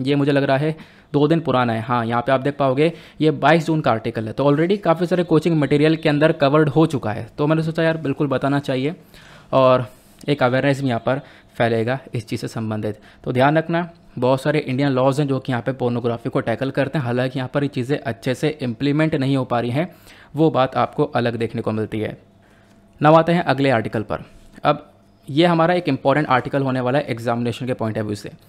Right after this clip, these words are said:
लेकिन उससे पहले मैं आपको बता दूँ तेईस जून का आपका द हिंदू न्यूज़पेपर एनालिसिस का जो वीडियो है वो अपलोड नहीं हो पाया। अब यार मेरे थ्रोट में इतना पेन था कि मैं अपलोड ही नहीं कर पाया।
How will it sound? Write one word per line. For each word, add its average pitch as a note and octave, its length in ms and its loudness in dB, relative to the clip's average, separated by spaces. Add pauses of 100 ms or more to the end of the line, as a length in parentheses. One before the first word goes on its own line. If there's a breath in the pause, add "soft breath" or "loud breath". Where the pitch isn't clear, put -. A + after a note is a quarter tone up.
(380 loud breath)
लेकिन D#3+ 180 0
उससे G3 160 0
पहले F#3 180 0
मैं F3 80 2
आपको E3+ 180 0
बता C#3+ 260 0
दूँ E3+ 160 -6 (300 loud breath)
तेईस D#3+ 340 2
जून D#3 200 0
का D3 220 -2 (540)
आपका D#3 280 0
द C3+ 120 -2
हिंदू D#3 300 2
न्यूज़पेपर D3 640 0
एनालिसिस C3 420 -4
का D#3 100 -4
जो D3+ 120 0
वीडियो C3 320 0
है C3 180 -2 (420 soft breath)
वो C#3+ 100 0
अपलोड C#3 420 0
नहीं B2 100 -4
हो A2+ 80 -4
पाया। G#2 280 -4 (540 soft breath)
अब C#3+ 160 2
यार E3+ 120 4
मेरे F3 180 2
थ्रोट E3 380 0
में F3 60 2
इतना E3 220 0
पेन D3+ 280 -2
था D3+ 160 -2
कि D3+ 120 -6
मैं D3+ 120 -2
अपलोड C3+ 300 -2
ही C#3+ 60 0
नहीं C#3+ 100 0
कर C3 120 0
पाया। B2+ 300 -2